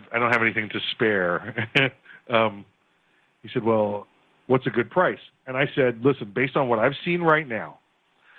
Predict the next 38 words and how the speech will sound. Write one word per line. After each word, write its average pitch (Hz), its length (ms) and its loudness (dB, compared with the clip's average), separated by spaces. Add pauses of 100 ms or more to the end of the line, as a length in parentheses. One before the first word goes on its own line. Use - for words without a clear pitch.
(240)
and 120 100 -2
your 120 120 0
typical 254 380 2
price 127 320 0
for 127 240 0
ammo, 110 300 2
for, 120 260 0
for 143 80 0
plinking 196 440 0
ammo, 107 440 -2 (400)
brass 139 380 4 (220)
plinking 151 420 0
ammo 117 340 2
for 104 120 -4
nine 113 340 2
millimeter, 95 540 -2 (500)
eh, 302 120 6
twenty-five 147 520 0
cents, 156 220 0 (960)
you 151 80 0
know, 151 280 2
is, 135 120 2 (100)
uh, 139 40 0
twenty-five 147 360 2
cents 143 160 0
a 143 60 0
round 139 240 4
is 123 80 -2
about 131 240 2
what 135 100 2
it, 135 80 -2 (560)
about 214 180 6
a 160 60 2
normal 123 420 2
price 120 360 2 (200)
for 113 160 0
just 123 220 -2
a 117 180 2